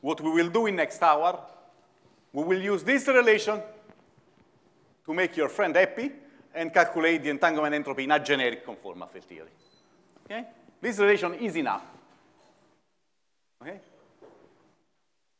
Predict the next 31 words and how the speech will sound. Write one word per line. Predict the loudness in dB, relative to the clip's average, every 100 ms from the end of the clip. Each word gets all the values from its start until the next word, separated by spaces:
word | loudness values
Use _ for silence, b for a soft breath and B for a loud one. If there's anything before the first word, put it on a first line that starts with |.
| _ _ _
And | -2 4
then, | 6 6 2 -6
if | -10 -6
we | -2
have | -2 2
time, | 4 4 2 -2 -10 -20 -20 _ b b b b b -4
we | 0
will | 2
make | 2 0
some | 2 2 2
generalization | 4 4 6 6 6 4 2
by | 4
using | 4 2 -2 -4 -4 -12 -20 _ _ -20 -20 _ _ _ _ _ _ _ _ _ -10
this | -6 -6 -6
relation | -8 -8 -10 -14 -18
here. | -18 -20 _ _ _ _ _ -20
Okay? | -18 -20 _ _ _ _ -20 -20 -20 -20 _ _ _ _ -18
So | -14 -14 -14
the, | -18 -18 _ _ _ -4
the | -4 -4 -4 6
only | 8 8 4
thing | 2 4
of | 4 2
conformal | 0 4 6 4 2
field | -6
theory | -4 2 2 2
that | -2 -4
you | -6
need | -4 -6
to | -4
know | 0 2 0